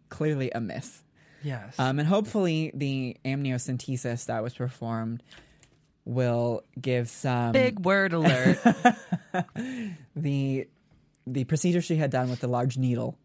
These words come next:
Speaker 2: Yes,
Speaker 1: in
Speaker 2: it
Speaker 1: the
Speaker 2: took me a
Speaker 1: doctor's
Speaker 2: second,
Speaker 1: office.
Speaker 2: but I did get there. <laughs>
Speaker 1: Um, I think when she gets the results, there are going to be some more fears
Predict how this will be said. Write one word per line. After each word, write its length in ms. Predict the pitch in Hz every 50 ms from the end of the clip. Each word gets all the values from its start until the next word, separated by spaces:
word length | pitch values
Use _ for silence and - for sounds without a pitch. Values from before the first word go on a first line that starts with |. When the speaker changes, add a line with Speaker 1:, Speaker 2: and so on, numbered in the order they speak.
| _ _ -
Speaker 2:
Yes, 220 | 185 147 123 -
Speaker 1:
in 60 | 139 135
Speaker 2:
it 40 | 131
Speaker 1:
the 40 | 127
Speaker 2:
took 100 | 127 120
me 80 | - 170
a 40 | 165
Speaker 1:
doctor's 100 | 165 -
Speaker 2:
second, 300 | - 139 135 135 - 113
Speaker 1:
office. 120 | 113 113 127
Speaker 2:
but 120 | 131 127
I 80 | 127 135
did 180 | 143 151 139 -
get 180 | 139 123 104 107
there. 280 | 113 110 120 147 165 -
<laughs> 40 | -
Speaker 1:
Um, 540 | 135 139 135 135 131 131 131 127 127 120 - - -
I 120 | 127 135
think 280 | 135 156 147 139 139 120
when 120 | 147 135
she 120 | - - 135
gets 180 | 131 - - -
the 100 | 135 127
results, 400 | 127 117 123 120 113 110 - -
there 180 | 123 123 117 120
are 40 | 120
going 280 | 123 120 120 120 117
to 100 | 127 123
be 460 | 117 120 120 120 117 120 120 120 - - _ _ _ _ -
some 240 | - - 127 123 120
more 440 | 117 117 120 117 117 117 120 120 - - _ _ _ _ _ -
fears 520 | - - - 127 120 123 123 120 - -